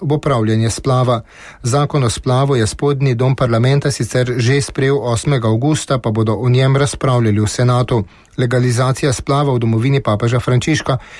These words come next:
bi lahko vplivala na vse druge latinskoameriške države. V večini drugih držav na celini je splav z zakonom prepovedan. V Iranu,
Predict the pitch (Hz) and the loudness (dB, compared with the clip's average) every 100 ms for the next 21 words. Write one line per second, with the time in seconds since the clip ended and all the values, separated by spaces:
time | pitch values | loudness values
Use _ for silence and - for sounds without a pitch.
0 | - 147 151 - - - 151 135 123 151 | -8 -2 0 0 -2 0 0 0 -2 0
1 | 139 139 160 127 120 120 123 139 123 147 | 0 0 -2 0 0 0 0 0 0 0
2 | 135 107 110 - 117 113 135 131 110 - | 0 2 0 0 0 2 2 2 0 -4
3 | - - - 135 135 151 117 135 160 139 | -18 -10 -2 -2 0 0 0 0 0 0
4 | 113 104 120 120 113 - 120 143 139 107 | 0 0 2 2 0 0 0 2 2 0
5 | - - 131 127 151 - 104 101 107 - | -2 0 0 0 -2 0 0 2 0 -4
6 | - 117 - 139 117 104 104 107 110 _ | -2 -2 0 0 0 2 2 0 -2 _
7 | _ _ - _ _ _ - - - - | _ _ -20 _ _ _ -20 -20 -20 -20
8 | - - - - - 143 139 147 156 160 | -20 -20 -20 -6 -2 2 2 2 2 2
9 | 156 143 | 2 0